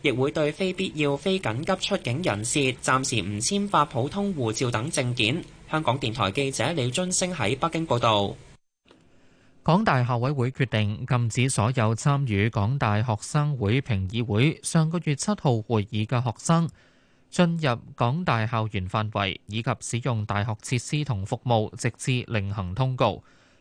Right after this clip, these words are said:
Speaker 2: 當日嘅會議通過對七一刺警案疑兇自殺身亡表示深切哀悼嘅議案，相信至少涉及三十二名學生。有評議會成員預計，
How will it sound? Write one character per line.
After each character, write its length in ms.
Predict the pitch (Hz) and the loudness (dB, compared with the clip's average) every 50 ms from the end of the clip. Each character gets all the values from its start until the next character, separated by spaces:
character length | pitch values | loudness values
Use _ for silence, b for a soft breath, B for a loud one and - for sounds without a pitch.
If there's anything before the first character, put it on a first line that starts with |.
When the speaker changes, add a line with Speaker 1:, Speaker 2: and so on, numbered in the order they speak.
| b | b
Speaker 2:
當 220 | b 139 135 139 127 | b 0 2 2 2
日 60 | 117 | 0
嘅 200 | - - 127 117 | 0 0 0 0
會 220 | 110 113 110 104 | 2 0 0 0
議 320 | 101 107 104 107 120 127 - | 0 0 2 2 2 2 0
通 240 | - 139 143 143 139 | 0 0 0 0 2
過 180 | 139 127 123 120 | 2 2 2 2
對 220 | - 123 120 120 117 | 2 2 0 0 0
七 120 | - - 151 | 0 -2 -2
一 160 | 135 - 156 | 0 0 -2
刺 200 | - - - 127 | -2 0 -2 -2
警 200 | 113 - 110 127 | 0 0 0 0
案 320 | - - 135 120 120 117 - - - | 0 0 0 2 2 0 -2 -6 -8
疑 180 | 107 95 98 | -6 -4 -2
兇 240 | 117 147 160 156 156 | 0 0 0 0 0
自 140 | 156 - 120 | 0 -2 0
殺 160 | - - 127 | 2 2 0
身 240 | 123 - 160 156 156 | 0 0 0 0 2
亡 240 | 139 113 104 101 - B B B B B | 2 2 2 2 0 B B B B B
表 180 | 135 156 196 | 2 2 2
示 320 | 208 - - 151 123 117 120 | 0 -2 0 0 0 0 0
深 260 | - - - 170 165 165 | -2 -2 -2 0 0 0
切 160 | - - 127 - 135 | 0 -2 -2 -2 0
哀 100 | 143 143 | -2 0
悼 200 | 143 127 120 101 | 0 0 0 -2
嘅 100 | - 113 | -2 -4
議 280 | - 101 107 107 110 123 | -4 -4 -4 -2 2 2
案， 140 | 117 104 92 - b b b b b b | 2 2 2 -2 b b b b b b
相 280 | b - 160 147 151 156 | b 0 2 2 2 0
信 260 | 143 - 139 123 120 117 | 0 0 0 0 0 0
至 180 | - 131 123 | 0 0 0
少 240 | 117 - - 113 131 | 0 2 2 0 0
涉 160 | 139 - 135 | 0 0 -2
及 160 | 113 - - 117 - | -2 0 -2 -2 -2
三 320 | - - - 147 143 147 | -2 -2 0 0 0 0
十 100 | - - | 0 -2
二 80 | 117 113 - | -2 -2 -4
名 320 | - 110 107 101 101 92 90 | -4 -4 -2 -2 -2 -4 -4
學 140 | 113 120 107 | -4 -6 -4
生。 300 | - - 180 170 175 151 - _ _ _ B B B B B B B | 0 2 2 2 2 2 -4 _ _ _ B B B B B B B
有 220 | 123 113 113 117 | 0 2 2 2
評 120 | - - 107 101 95 | 0 0 -2 0 0
議 100 | 123 131 | -2 -2
會 220 | 120 123 131 151 | 0 0 -2 -2
成 260 | 147 - 123 101 95 92 | -2 0 -2 -2 -2 -2
員 200 | 104 101 98 101 | -2 -2 -2 0
預 180 | 113 120 120 | 0 0 0
計， 300 | 113 139 131 123 107 95 | 2 2 2 2 0 -2